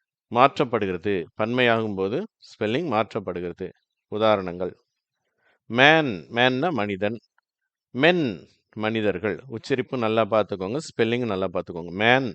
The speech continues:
மனிதன், மென் மனிதர்கள். அடுத்தது கீழே பாருங்க,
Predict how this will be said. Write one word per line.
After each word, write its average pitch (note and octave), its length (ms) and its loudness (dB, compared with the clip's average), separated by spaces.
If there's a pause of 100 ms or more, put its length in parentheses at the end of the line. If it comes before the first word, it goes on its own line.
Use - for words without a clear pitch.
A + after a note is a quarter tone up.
மனிதன், G2 440 -4 (560)
மென் D3+ 360 0 (300)
மனிதர்கள். G2+ 680 -4 (800)
அடுத்தது D3+ 400 4
கீழே D3 280 6
பாருங்க, A2 460 2